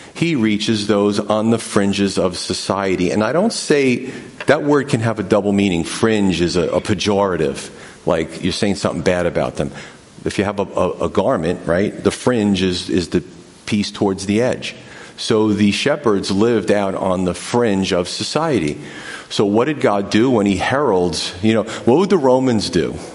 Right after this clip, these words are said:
when there was a new emperor or a great general that came back from defeating an enemy? They would have a parade and the aristocrats would get the front seats and the peasants, if they could even see what was going on, they would be in the back.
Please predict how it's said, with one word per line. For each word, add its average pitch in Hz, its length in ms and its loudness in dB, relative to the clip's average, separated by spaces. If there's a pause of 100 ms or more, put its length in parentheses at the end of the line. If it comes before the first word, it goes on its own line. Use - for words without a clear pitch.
when 95 140 2
there 95 120 2
was 90 180 0
a 101 40 4
new 107 240 4
emperor 101 480 2
or 87 80 4
a 82 80 0
great 104 300 2
general 95 460 2
that 85 200 0
came 101 220 2
back 87 260 0
from 90 200 0
defeating 90 540 0
an 85 80 0
enemy? 95 420 0 (800)
They 113 100 4
would 107 140 2
have 98 240 -2
a 85 180 0
parade 110 760 2
and 95 120 4
the 92 120 4
aristocrats 107 800 0
would 98 120 0
get 104 220 0
the 90 80 0
front 117 400 -2
seats - 800 -4
and 104 160 2
the 98 40 0
peasants, 110 520 0
if 98 80 2
they 104 140 2
could 113 160 0
even 98 220 0
see 139 320 0
what 110 180 2
was 90 140 0
going 90 260 0
on, 90 120 0
they 92 120 2
would 98 160 2
be 90 160 0
in 85 100 -2
the 82 80 -2
back. 73 460 -6